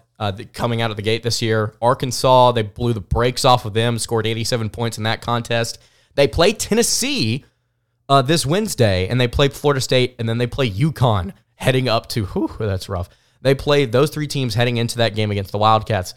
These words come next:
Um, what do they do in those? What do they do in those? That'll change my perspective maybe on where they are with Kentucky, maybe.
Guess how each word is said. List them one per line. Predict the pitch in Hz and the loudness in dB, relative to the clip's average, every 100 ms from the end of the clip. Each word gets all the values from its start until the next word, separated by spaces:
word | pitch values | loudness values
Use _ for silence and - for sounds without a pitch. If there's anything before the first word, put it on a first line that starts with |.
| _ _ _ | _ _ _
Um, | 113 107 101 | -4 -4 -2
what | 117 208 | 0 4
do | |
they | 240 | 4
do | 185 202 | 4 2
in | 170 | 2
those? | 113 87 - - _ _ _ _ _ _ _ _ _ _ | 0 -2 -8 -12 _ _ _ _ _ _ _ _ _ _
What | 107 | -4
do | 127 | 0
they | 135 | 0
do | 139 | 0
in | 139 | 0
those? | 139 131 - - | 2 0 -2 -8
That'll | 113 110 110 | -2 -2 0
change | - 117 113 104 | 0 0 0 -2
my | 110 | -2
perspective | 104 104 113 104 104 | -2 -6 -6 -6 -6
maybe | 101 98 98 92 - _ _ | -4 -4 -4 -6 -10 _ _
on | 104 98 | -4 -2
where | 104 | 0
they | 98 | 0
are | 98 98 | 0 0
with | 95 | -2
Kentucky, | - 95 110 104 107 98 | -4 -2 -2 0 -4 -2
maybe. | 139 143 104 95 - | 0 2 2 -2 -4